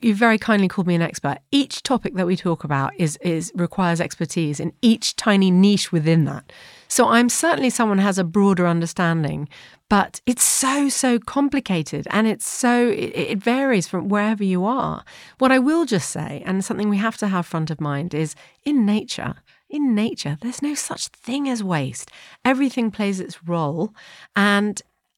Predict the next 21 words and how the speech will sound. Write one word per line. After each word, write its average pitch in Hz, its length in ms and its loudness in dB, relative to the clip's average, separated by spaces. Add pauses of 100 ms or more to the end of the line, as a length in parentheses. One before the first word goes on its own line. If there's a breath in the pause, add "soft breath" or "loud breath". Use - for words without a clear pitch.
(140)
our 285 160 6
problem 151 400 2
in 139 60 -2
society 151 540 -4
and 175 80 4
the 143 80 2
way 160 200 2
we 180 200 2
live, 160 360 0
you've 175 140 2
already 170 220 2
touched - 320 -6
upon 160 220 -2
it, 139 140 -6
is - 180 -6
we're 262 200 -2
addicted 254 680 -4
to 208 80 -2
disposability 233 960 0
and 190 160 -2
convenience. 185 840 -2